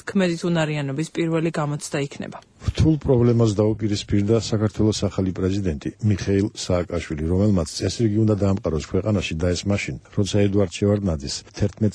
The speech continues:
Speaker 2: წლიანი მმართველობის დროს ორგანიზაცია Transparency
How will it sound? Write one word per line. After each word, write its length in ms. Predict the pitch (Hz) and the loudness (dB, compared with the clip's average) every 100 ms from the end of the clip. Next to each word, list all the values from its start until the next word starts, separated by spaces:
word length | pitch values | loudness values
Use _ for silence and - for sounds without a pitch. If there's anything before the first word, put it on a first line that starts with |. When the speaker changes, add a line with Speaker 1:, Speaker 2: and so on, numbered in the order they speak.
| - | 0
Speaker 2:
წლიანი 280 | 98 92 85 | 0 2 0
მმართველობის 540 | 85 - 87 85 76 69 | -2 -2 -2 -2 -4 -2
დროს 160 | 98 107 - - 110 | -2 -2 -8 -8 -2
ორგანიზაცია 680 | 110 110 113 104 110 - 107 101 - | 0 2 2 2 0 0 0 0 -2
Transparency 720 | 98 - 104 98 92 - | -4 -2 -2 0 0 -2